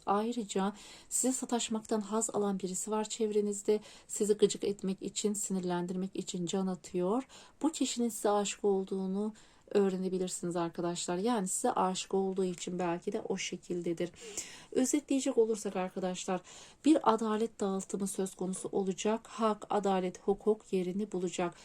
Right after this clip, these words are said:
Size adaletsizlik yapıldı ise de siz de birine adaletsizlik yaptıysanız hak, adalet arayışı, e, artık tamamlanacak. Size ihanet edecek iki kişi var. Bu iki kişiyi öğrendiğinizde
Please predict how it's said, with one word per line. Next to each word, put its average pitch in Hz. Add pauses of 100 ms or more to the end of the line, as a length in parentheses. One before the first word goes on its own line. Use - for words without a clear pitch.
(180)
Size 214
adaletsizlik 208
yapıldı 196
ise 226
de 269
siz 254
de 202
birine 185
adaletsizlik 180
yaptıysanız 190
hak, -
adalet 180
arayışı, 180 (500)
e, 175 (100)
artık 202
tamamlanacak. 180 (440)
Size 233
ihanet 247
edecek 247
iki 208
kişi 214
var. 226
Bu 226
iki 208
kişiyi 202
öğrendiğinizde 190